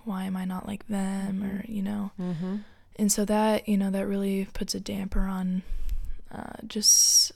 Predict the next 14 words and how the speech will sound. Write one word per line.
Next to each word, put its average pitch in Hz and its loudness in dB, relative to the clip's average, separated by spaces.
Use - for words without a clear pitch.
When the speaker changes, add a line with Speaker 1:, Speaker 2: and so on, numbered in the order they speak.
Speaker 1:
like, - -14
living, 208 4
like, 208 -6
how 214 2
I 208 2
used 202 0
to, - -4
you 214 2
know. 196 -2
I 196 -4
always 190 -4
think, 196 -8
like, 190 -10
"Well, 202 -6